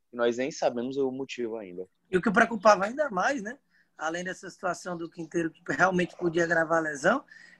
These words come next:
Speaker 2: era que o Jackson já tinha saído lesionado, né?
Speaker 1: Verdade.
Speaker 2: A gen-, a gente ainda nem sabe a situação do Jackson realmente, né? Pelo menos até o momento aqui que a gente tá gravando o podcast. E aí ele,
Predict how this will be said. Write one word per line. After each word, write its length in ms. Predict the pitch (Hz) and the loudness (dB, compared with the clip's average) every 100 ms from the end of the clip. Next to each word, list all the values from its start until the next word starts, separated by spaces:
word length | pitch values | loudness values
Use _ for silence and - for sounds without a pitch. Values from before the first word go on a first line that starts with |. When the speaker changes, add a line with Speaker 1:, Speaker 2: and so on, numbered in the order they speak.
| - | 2
Speaker 2:
era 240 | 180 214 | 4 4
que 160 | - 269 | 2 0
o 100 | 262 | 4
Jackson 420 | - 226 - 277 | 6 6 4 0
já 140 | 247 | 0
tinha 160 | 262 302 | 0 -4
saído 400 | - 311 285 330 | 0 2 2 2
lesionado, 640 | 311 294 294 226 220 208 | 2 4 2 6 6 4
né? 160 | 160 - _ _ | -2 -6 _ _
Speaker 1:
Verdade. 400 | 95 101 76 - - 160 - - | -12 -6 -4 -6 -12 -18 -16 -2
Speaker 2:
A 140 | 170 | 0
gen-, 120 | 165 | 2
a 100 | 196 | 4
gente 260 | 165 196 214 | 4 4 4
ainda 140 | 208 220 | 6 8
nem 160 | 233 | 8
sabe 380 | 330 - 226 226 | 6 6 6 6
a 40 | |
situação 760 | 226 - 240 190 - 190 185 151 _ _ - | -2 0 0 0 0 2 2 -2 _ _ -10
do 280 | 156 170 | -2 0
Jackson 440 | 139 156 175 - 160 | 4 4 4 2 0
realmente, 600 | 156 151 143 170 202 165 | 0 0 -2 -4 -4 -4
né? 160 | 160 214 _ _ _ _ - - | -4 -4 _ _ _ _ -18 0
Pelo 160 | 151 151 | 4 4
menos 180 | 175 | 6
até 240 | 170 160 170 | 4 6 2
o 60 | |
momento 340 | 165 160 160 165 | 2 0 -2 -4
aqui 160 | - | -4
que 100 | 160 | -2
a 60 | 156 | -2
gente 220 | 151 143 | -4 0
tá 120 | 160 | 2
gravando 560 | 156 156 143 156 143 151 180 | 6 6 4 0 -4 -8 -8
o 80 | |
podcast. 840 | 151 160 160 151 - 165 226 - - - - _ _ | -4 0 0 0 4 4 4 -4 -14 -20 -20 _ _
E 100 | 151 | 2
aí 300 | 143 147 156 | 4 6 6
ele, 360 | 175 202 269 - | 4 6 2 0